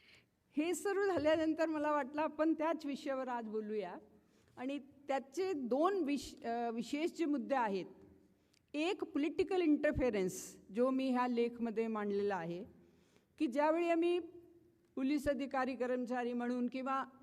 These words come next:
आणखीन विभागात काम करतो, तर आमच्यावर जेवढा प्रेशर येतं, त्यांनी आमची कार्यक्षमतावर कसं वाईट परिणाम होतो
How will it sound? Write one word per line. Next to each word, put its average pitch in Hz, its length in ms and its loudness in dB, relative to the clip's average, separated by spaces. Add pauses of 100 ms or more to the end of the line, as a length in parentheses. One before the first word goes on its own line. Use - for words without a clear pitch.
आणखीन 254 360 2
विभागात 262 420 2 (100)
काम 240 200 2
करतो, 214 360 -2
तर 254 160 -4
आमच्यावर 302 420 -4
जेवढा 277 340 0
प्रेशर 320 500 4
येतं, 233 360 -2 (1600)
त्यांनी 359 440 0 (120)
आमची 277 360 2
कार्यक्षमतावर 302 1000 0
कसं 311 400 -2
वाईट 277 280 2
परिणाम 269 420 0
होतो 214 380 -2